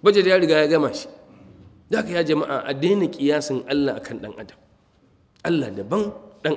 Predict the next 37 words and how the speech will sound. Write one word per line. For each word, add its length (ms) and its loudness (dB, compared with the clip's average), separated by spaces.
adam 240 -6
daban. 240 -12
Kuma 240 4
girman 480 2
tauhidinka, 880 -4
sanin 400 -6
tauhidi 480 -4
da 80 -4
fahimtar 400 -8
tauhidi 480 -6
shi 80 0
yasa 240 0
ka 80 -8
kai, 240 -6
shi 160 -8
ne 80 2
zai 160 0
sa 80 -2
ka 160 -8
kai 80 -2
wannan 240 -2
matsayin. 400 -6
Kada 240 0
ka 160 -4
bari 320 4
wani 160 2
ɗan 300 -4
adam 220 -4
ya 160 6
girmama 480 2
a 80 -4
zuciyarka 640 -2
irin 320 0
yadda 160 -4
Allah 240 -4
ya 80 -12
girmama. 240 -12